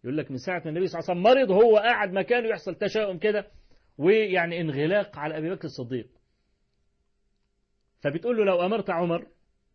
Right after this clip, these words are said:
فلما النبي صلى الله عليه وسلم قال لها كده: "إن كنا صواحب يوسف"،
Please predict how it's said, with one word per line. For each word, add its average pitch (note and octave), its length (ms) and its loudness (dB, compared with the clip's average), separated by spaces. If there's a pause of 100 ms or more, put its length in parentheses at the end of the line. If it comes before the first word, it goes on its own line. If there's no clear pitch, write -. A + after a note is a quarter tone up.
(640)
فلما D#3+ 240 -4
النبي E3+ 200 -4
صلى F3 140 -10
الله D3 100 -14
عليه E3+ 40 -10
وسلم D3+ 60 -14
قال C#3 100 -10
لها B2+ 100 -6
كده: B2 280 -10 (1200)
"إن A#2+ 120 -6
كنا D3 240 -8
صواحب A#2+ 680 -10
يوسف"، F3 380 -2